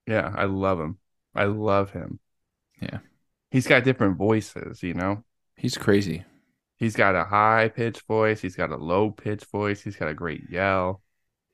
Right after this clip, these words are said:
Speaker 1: He's, he's sick. I love
Speaker 2: Yeah.
Speaker 1: him. Um,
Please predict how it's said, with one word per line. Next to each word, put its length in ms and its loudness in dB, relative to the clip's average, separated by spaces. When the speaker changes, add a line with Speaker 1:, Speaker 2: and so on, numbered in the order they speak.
Speaker 1:
He's, 380 -10
he's 220 -10
sick. 420 -10
I 80 -2
love 200 0
Speaker 2:
Yeah. 180 -2
Speaker 1:
him. 100 4
Um, 460 8